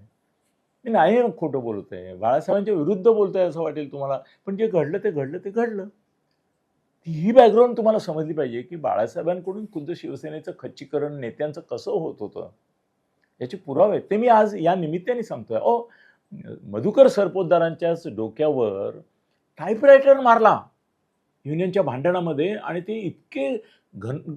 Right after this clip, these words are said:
गंभीर जखमी झाले की मरतील की काय, हॉस्पिटलमध्ये होते. मला वाटतं मी त्यांना भेटायला गेलो होतो त्यावेळेला सात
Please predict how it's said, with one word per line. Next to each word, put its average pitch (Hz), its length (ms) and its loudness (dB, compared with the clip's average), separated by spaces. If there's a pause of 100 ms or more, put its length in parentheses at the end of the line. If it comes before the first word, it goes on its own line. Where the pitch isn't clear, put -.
(200)
गंभीर 208 520 6
जखमी 190 220 -2
झाले 156 220 2
की 175 100 -6
मरतील 180 420 -4
की 180 120 -14
काय, 110 220 -10 (440)
हॉस्पिटलमध्ये 190 640 -2
होते. 101 320 -4 (800)
मला 220 160 2
वाटतं 220 320 0
मी 202 300 -4
त्यांना 175 240 -4
भेटायला 147 380 0
गेलो 127 220 -2
होतो 147 200 -8
त्यावेळेला 135 840 -6 (260)
सात - 200 -10